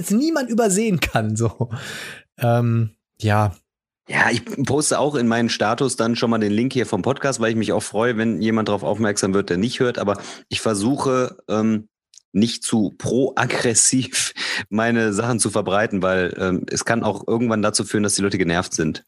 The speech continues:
Speaker 1: Aber muss ja
Speaker 2: Ja.
Speaker 1: auch dazu sagen, wenn du es in deinen WhatsApp-Status postest, dann ist das ja nochmal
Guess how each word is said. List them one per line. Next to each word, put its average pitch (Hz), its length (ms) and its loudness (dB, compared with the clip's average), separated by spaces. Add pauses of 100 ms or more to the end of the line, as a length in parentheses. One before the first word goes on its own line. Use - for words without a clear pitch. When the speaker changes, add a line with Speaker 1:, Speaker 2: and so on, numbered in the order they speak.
Speaker 1:
Aber 123 200 0
muss 139 180 2
ja - 40 2
Speaker 2:
Ja. 180 40 4
Speaker 1:
auch 143 60 2
dazu 123 240 0
sagen, 120 240 2
wenn 110 80 2
du 139 60 2
es 120 60 0
in 123 80 2
deinen 101 160 4
WhatsApp-Status 101 640 2
postest, 123 600 0 (280)
dann 104 160 2
ist 113 120 0
das 117 100 0
ja 113 80 4
nochmal 110 500 2